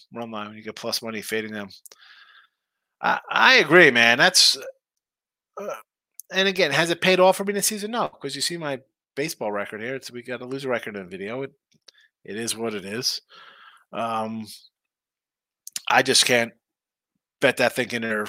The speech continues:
gonna win 'cause it's a, they're facing a bad team. You know, they're a five hundred club. That guy, line hasn't been confirmed yet on the game. That's why sites say both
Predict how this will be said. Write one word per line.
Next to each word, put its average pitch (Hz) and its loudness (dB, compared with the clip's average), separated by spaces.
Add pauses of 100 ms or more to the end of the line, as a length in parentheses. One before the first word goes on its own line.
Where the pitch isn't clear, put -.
gonna 110 -2
win 127 -4
'cause 107 -10
it's 101 -10
a, 104 -6
they're 101 -14
facing 107 -4
a 92 -12
bad 113 -6
team. 104 -10 (2250)
You 135 -20
know, 135 -20 (160)
they're 127 -2
a 123 -6
five 147 0
hundred 151 -6
club. 143 -10 (1120)
That 131 4
guy, 123 4
line 143 6
hasn't 175 6
been 170 2
confirmed 165 2
yet 160 2
on 151 -4
the 147 -6
game. 139 -4
That's 127 -10
why 127 2
sites 131 -2
say 123 -6
both 120 -12